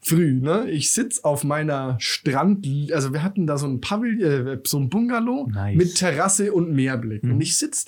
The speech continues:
Speaker 1: da früh und genieße die fünfunddreißig Grad, die es da hat,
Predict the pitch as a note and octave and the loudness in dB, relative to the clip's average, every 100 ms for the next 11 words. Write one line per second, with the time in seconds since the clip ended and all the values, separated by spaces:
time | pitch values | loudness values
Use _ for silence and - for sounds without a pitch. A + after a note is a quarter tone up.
0 | - G3+ - D3 F3 A3+ A3+ _ _ - | -4 -4 -2 0 0 0 -2 _ _ -20
1 | - _ - C#3 C3 D3+ G3 A3+ A3+ F3 | -20 _ 0 0 2 4 4 4 2 0
2 | D#3 D#3+ - A#3 B3+ G#3 E3+ E3 D#3+ D3+ | 0 0 0 2 4 4 4 2 2 0
3 | B2+ - D3+ G3+ G#3 F3 E3 - E3+ D#3+ | -2 -4 0 0 0 0 0 0 0 2
4 | F3+ G3 - | 0 -2 -6